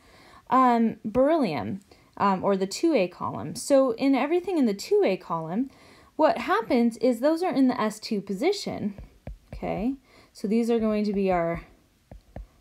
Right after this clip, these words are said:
alkaline earth metals.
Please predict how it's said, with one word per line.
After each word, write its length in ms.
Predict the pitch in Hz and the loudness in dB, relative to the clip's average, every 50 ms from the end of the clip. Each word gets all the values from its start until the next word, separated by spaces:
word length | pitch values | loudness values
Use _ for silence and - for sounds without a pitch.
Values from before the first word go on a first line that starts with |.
| - - - - | -20 -18 -12 -6
alkaline 920 | - 190 196 196 - 202 185 185 185 180 180 175 175 175 175 180 180 175 - - - - - _ _ _ _ _ _ _ _ _ _ _ - - _ _ _ _ _ - _ _ _ _ _ _ _ _ _ - | -4 -4 -4 -4 -4 -6 -4 -4 -4 -4 -4 -4 -4 -6 -6 -6 -6 -8 -10 -14 -20 -20 -20 _ _ _ _ _ _ _ _ _ _ _ -20 -20 _ _ _ _ _ -20 _ _ _ _ _ _ _ _ _ -2
earth 260 | 220 220 226 220 - | 0 0 0 0 -4
metals. 680 | - 180 170 170 170 175 208 269 320 - - - - - | -6 -6 -4 -4 -4 -2 -2 -4 -4 -6 -8 -14 -18 -20